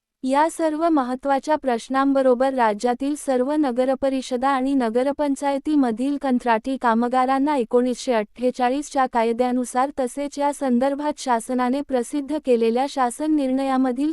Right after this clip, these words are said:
तरतुदीनुसार न्याय म्हणजे किमान वेतन मिळालेच पाहिजे. अठरा ते वीस वर्षांपासून सफाई कामगारा श्रम साफल्या घरकुल योजना नव्याण्णव टक्के अपयशी, प्रशासनाचे योग्य लक्ष नाही.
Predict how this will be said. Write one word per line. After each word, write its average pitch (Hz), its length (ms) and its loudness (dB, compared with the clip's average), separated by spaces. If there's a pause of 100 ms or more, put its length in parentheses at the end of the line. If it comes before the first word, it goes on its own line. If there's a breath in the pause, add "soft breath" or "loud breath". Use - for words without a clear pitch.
तरतुदीनुसार 294 840 0
न्याय 247 260 0
म्हणजे 240 440 0
किमान 254 420 0
वेतन 277 320 2
मिळालेच 226 520 0
पाहिजे. 214 520 -2 (800)
अठरा 320 460 0 (100)
ते 320 140 -2
वीस 269 320 -4
वर्षांपासून 254 800 0
सफाई 294 460 -2
कामगारा 226 640 2
श्रम 254 320 -2
साफल्या 247 540 0
घरकुल 277 540 -2
योजना 247 460 2
नव्याण्णव 247 680 0
टक्के 269 300 -2
अपयशी, 247 520 -2
प्रशासनाचे 247 880 -2
योग्य 269 360 0
लक्ष 240 320 -4
नाही. 214 420 -4